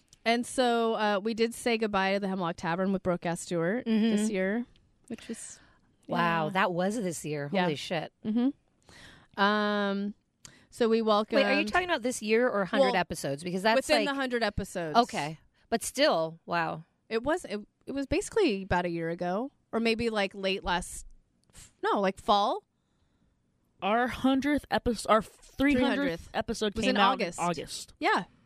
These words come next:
Speaker 2: Wow.
Speaker 1: So
Speaker 2: Holy
Speaker 1: pretty
Speaker 2: shit.
Speaker 1: much within a year.
Speaker 2: Okay.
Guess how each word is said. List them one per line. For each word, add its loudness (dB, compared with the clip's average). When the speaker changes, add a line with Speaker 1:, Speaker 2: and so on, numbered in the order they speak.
Speaker 2:
Wow. -2
Speaker 1:
So -8
Speaker 2:
Holy 0
Speaker 1:
pretty -2
Speaker 2:
shit. 0
Speaker 1:
much -6
within -8
a -6
year. -2
Speaker 2:
Okay. 2